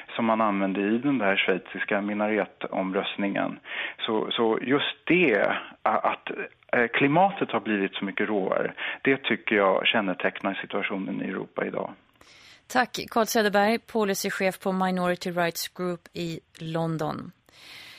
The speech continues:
Speaker 2: Den för många romer hopplösa situationen i hemlandet har lett till att romer från framförallt de tidigare östblocksländerna söker sig en fristad utomlands.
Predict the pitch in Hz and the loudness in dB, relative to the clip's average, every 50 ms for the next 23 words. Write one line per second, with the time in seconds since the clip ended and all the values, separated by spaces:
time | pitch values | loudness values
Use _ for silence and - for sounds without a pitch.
0 | - - - _ _ _ _ _ - 226 226 - 277 277 311 311 311 320 285 185 | -20 -20 -20 _ _ _ _ _ -6 -6 -2 0 2 2 2 2 2 2 2 2
1 | 175 165 160 165 165 170 175 170 - - 254 226 - - 185 185 185 202 190 - | 2 2 2 2 2 0 0 -2 0 -2 -2 -2 -2 -2 0 2 2 2 0 0
2 | 175 165 - - 160 - 170 175 170 - - 151 147 147 151 151 151 151 151 151 | -2 -2 -2 -4 -4 -2 -2 -4 -2 -2 -2 -2 -2 -2 -2 0 0 0 0 0
3 | 156 151 180 196 175 156 147 143 147 147 147 151 151 151 143 - - 160 170 180 | -2 0 0 0 0 0 0 0 0 -2 -2 -2 -2 -4 -4 -4 0 0 0 2
4 | 175 160 151 - - 156 160 170 165 175 160 170 180 202 202 190 190 180 180 170 | 2 0 0 -2 -4 -2 -2 0 0 0 0 2 2 2 2 2 2 0 0 -2
5 | - - 165 156 156 156 160 151 - 196 196 185 - 226 233 226 - 233 214 - | -2 -4 -2 -2 0 -2 -2 -4 -2 -4 -4 0 2 2 2 2 2 -2 -2 0
6 | - 214 170 175 165 156 160 - 196 190 180 - - 156 143 156 151 147 - - | -2 -2 0 2 2 2 2 2 0 -2 -2 -4 -8 -8 -2 0 0 0 0 -4
7 | - 156 156 156 170 180 190 185 165 147 - - - - _ - - - 160 143 | -2 0 0 0 0 0 0 0 -2 -4 -6 -10 -20 -20 _ -4 0 2 2 2
8 | - - 131 - 139 139 - - - 185 165 - - - 123 - - 160 170 147 | 2 -2 -4 -2 -2 -2 -2 -4 -4 -4 -4 -4 -4 -4 -6 -4 -4 -4 -6 -4
9 | - 139 135 139 139 139 113 - - - - - - | -6 -8 -8 -6 -6 -6 -8 -8 -10 -10 -10 -10 -12